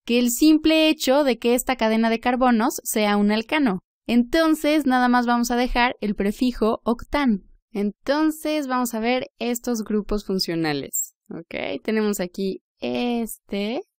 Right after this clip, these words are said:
que es un nitrógeno con dos hidrógenos, o sea que es un grupo amino. Amino. Luego por aquí tenemos un anillo bencénico,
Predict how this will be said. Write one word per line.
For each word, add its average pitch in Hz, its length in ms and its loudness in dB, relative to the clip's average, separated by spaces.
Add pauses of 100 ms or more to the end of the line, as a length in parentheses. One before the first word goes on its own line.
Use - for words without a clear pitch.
(160)
que 202 220 2
es 208 140 0
un 208 120 4
nitrógeno 247 760 0
con 208 160 0
dos 202 240 -2
hidrógenos, 233 960 -2
o 202 80 -8
sea 262 480 -4
que 214 120 -6
es 214 160 -6
un 208 140 0
grupo 196 420 0 (100)
amino. 190 760 2 (1400)
Amino. 240 1400 0 (320)
Luego 220 360 2
por 196 180 2
aquí 247 560 -2
tenemos 202 420 0
un 196 140 0
anillo 185 400 0
bencénico, 196 1160 -4